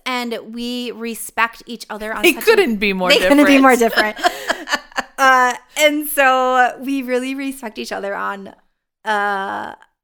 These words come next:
Speaker 1: like, I think a different level than, than maybe a lot of friendships.
Speaker 2: Yeah.
Speaker 1: I think it's unique. And
Speaker 2: Well, and the lines are blurred that the
Speaker 1: They're
Speaker 2: business
Speaker 1: so
Speaker 2: and
Speaker 1: blurred.
Speaker 2: friendship line, and
Speaker 1: Yes.
Speaker 2: that might not work for everybody. It
Speaker 1: It
Speaker 2: works
Speaker 1: might
Speaker 2: really
Speaker 1: not.
Speaker 2: great for us, though.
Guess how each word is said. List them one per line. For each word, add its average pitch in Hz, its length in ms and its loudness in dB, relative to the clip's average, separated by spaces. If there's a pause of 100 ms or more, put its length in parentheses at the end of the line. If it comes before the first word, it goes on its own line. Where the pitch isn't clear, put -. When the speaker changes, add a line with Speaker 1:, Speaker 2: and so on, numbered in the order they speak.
(140)
Speaker 1:
like, 240 180 -10
I 240 60 -14
think 302 140 -8
a 370 60 -8
different 285 340 -10
level 262 320 -10
than, 196 440 -12
than 208 140 -12
maybe 214 240 -8
a 202 80 -6
lot 185 180 -8
of 190 100 -12
friendships. 196 420 -10
Speaker 2:
Yeah. 247 40 -10
Speaker 1:
I 254 40 -6
think 294 120 -8
it's 349 160 -12
unique. 359 520 -10
And 247 280 -8 (120)
Speaker 2:
Well, 285 120 -6
and 294 100 -4
the 269 60 -4
lines 202 320 -2
are 185 60 -4
blurred 160 400 -8
that 151 380 -10
the 156 100 -10
Speaker 1:
They're 240 160 -12
Speaker 2:
business - 240 -10
Speaker 1:
so 196 140 -8
Speaker 2:
and 156 80 -10
Speaker 1:
blurred. - 360 -10
Speaker 2:
friendship 175 440 -12
line, 156 400 -16
and 151 180 -16 (160)
Speaker 1:
Yes. 233 240 -6
Speaker 2:
that 320 80 -14
might 370 180 -14
not 320 200 -12
work 349 200 -8
for - 160 -12
everybody. 147 600 -10
It 196 80 -10
Speaker 1:
It 190 80 -10
Speaker 2:
works 311 160 -2
Speaker 1:
might 349 160 -4
Speaker 2:
really 294 40 -6
Speaker 1:
not. 214 220 2
Speaker 2:
great 254 220 -4
for 233 160 -10
us, 226 240 -6
though. 147 260 -18